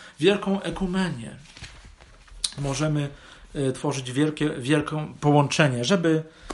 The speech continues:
dotrzeć do ludzi niewierzących w dobrych celach. I w jedenastym wersecie czytamy ten, ten, e, ten apel Nehemiasza. Po pierwsze, czemu dom Boży jest opuszczony? Gromi Nehemiasz przełożonych.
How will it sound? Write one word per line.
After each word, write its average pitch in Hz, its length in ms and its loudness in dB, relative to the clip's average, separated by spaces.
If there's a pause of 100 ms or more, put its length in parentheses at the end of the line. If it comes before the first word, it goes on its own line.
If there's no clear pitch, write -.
(160)
dotrzeć 147 400 -2
do 139 100 -2
ludzi 143 260 -2
niewierzących 139 680 0
w 107 40 -10
dobrych 127 340 2
celach. - 520 -2 (2250)
I 156 100 4
w 135 60 4
jedenastym 190 560 6
wersecie 180 340 2
czytamy 170 400 2
ten, 156 380 2
ten, 139 220 0
e, 135 840 -4 (600)
ten 135 200 0 (260)
apel 151 440 4 (320)
Nehemiasza. 131 800 2 (260)
Po 135 100 -4
pierwsze, 156 320 2
czemu 247 640 2
dom 226 340 4
Boży 226 420 6
jest 226 240 -2
opuszczony? 226 840 2
Gromi 226 560 2
Nehemiasz 214 440 0
przełożonych. 202 840 -2